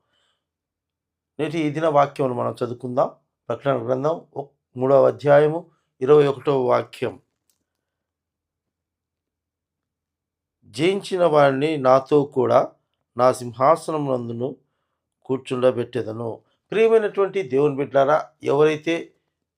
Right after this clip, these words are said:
యేసుక్రీస్తు ప్రభువులాగా ఈ లోక శరీరాశలను, నేత్రాశలను, జీవపు డంబములను జయిస్తారో, అలాంటి వారిని క్రీస్తుతో కూడా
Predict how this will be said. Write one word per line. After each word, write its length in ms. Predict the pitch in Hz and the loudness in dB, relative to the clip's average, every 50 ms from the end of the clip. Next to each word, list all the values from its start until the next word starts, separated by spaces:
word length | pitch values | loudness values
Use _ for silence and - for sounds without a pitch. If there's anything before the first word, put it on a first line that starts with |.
| _ _ _ _ _ _ _ _ _ _ _ - | _ _ _ _ _ _ _ _ _ _ _ -4
యేసుక్రీస్తు 760 | 147 175 175 175 - 190 185 185 - - 175 170 - - 175 | -4 -4 -4 -2 -4 -4 -4 -4 -10 -12 -12 -12 -8 -8 -10
ప్రభువులాగా 920 | 165 - - 135 131 139 147 143 143 143 139 131 143 147 143 - - _ _ | -8 -4 -4 -2 0 0 4 6 6 6 6 6 4 4 4 2 -6 _ _
ఈ 120 | - 127 123 | -12 -10 -4
లోక 540 | 127 143 151 147 147 - 151 139 - - _ _ _ _ _ _ _ _ _ _ _ _ _ _ _ _ - | 2 2 2 2 4 2 2 0 0 -2 _ _ _ _ _ _ _ _ _ _ _ _ _ _ _ _ -10
శరీరాశలను, 1000 | - 147 147 147 160 160 156 151 151 147 - 147 139 139 139 147 151 147 147 - _ | -6 -6 -4 -4 0 2 2 2 2 0 -4 -6 -6 -4 -2 -2 -4 -4 -6 -12 _
నేత్రాశలను, 720 | 127 139 147 147 147 156 151 151 147 147 147 143 143 147 151 | -4 -4 -4 -4 0 0 0 0 0 -2 -6 -6 -4 -4 -4
జీవపు 640 | 143 117 104 113 139 143 156 151 143 139 143 131 131 127 | -4 -6 -10 -10 -6 -4 -4 -4 -4 -4 -10 -10 -6 -6
డంబములను 640 | 139 139 139 147 147 151 151 151 147 135 131 - _ _ _ _ _ _ _ _ _ _ _ _ _ _ _ _ _ _ _ _ _ _ _ _ _ _ _ _ _ _ _ _ _ _ _ _ 104 104 | -6 -4 -2 0 0 2 0 0 -2 -4 -6 -10 _ _ _ _ _ _ _ _ _ _ _ _ _ _ _ _ _ _ _ _ _ _ _ _ _ _ _ _ _ _ _ _ _ _ _ _ -14 -6
జయిస్తారో, 800 | 113 151 175 185 151 - - 180 165 156 151 160 165 160 - - _ _ _ _ - | -4 -4 -2 -4 -6 -2 2 4 4 6 6 4 0 0 -4 -10 _ _ _ _ -6
అలాంటి 400 | 107 127 139 156 165 160 151 170 | -2 2 4 4 4 2 0 -4
వారిని 640 | 151 151 151 147 160 160 156 151 151 156 160 160 _ _ _ _ _ _ _ _ _ _ _ _ _ _ _ | 0 2 2 2 2 0 -2 -4 -6 -6 -8 -12 _ _ _ _ _ _ _ _ _ _ _ _ _ _ _
క్రీస్తుతో 600 | - 214 208 - - - 214 175 147 202 185 180 | -8 -8 -8 -8 -4 -4 -4 0 2 2 2 2
కూడా 460 | 180 - 175 165 165 170 165 165 - | 0 -2 2 6 6 6 6 4 0